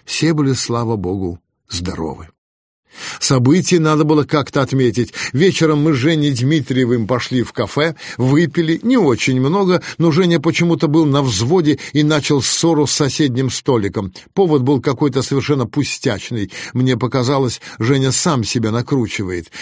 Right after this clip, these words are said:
Я знаю эту блатную манеру доводить себя до истерики. Компания за соседним столиком ссориться не хотела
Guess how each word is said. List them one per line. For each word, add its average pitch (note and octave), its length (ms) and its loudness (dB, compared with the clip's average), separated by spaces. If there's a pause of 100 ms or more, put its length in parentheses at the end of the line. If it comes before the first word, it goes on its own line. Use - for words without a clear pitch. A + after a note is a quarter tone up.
Я A#2+ 160 2
знаю B2+ 400 0
эту B2+ 260 -2
блатную B2+ 520 2
манеру C3 400 2
доводить C3 420 0
себя C3+ 280 0
до B2 180 0
истерики. G#2 640 -2 (220)
Компания D3+ 580 2
за A#2+ 160 2
соседним A#2+ 560 0
столиком A2+ 480 -2
ссориться E3+ 500 0
не E3 120 2
хотела A#2 560 -2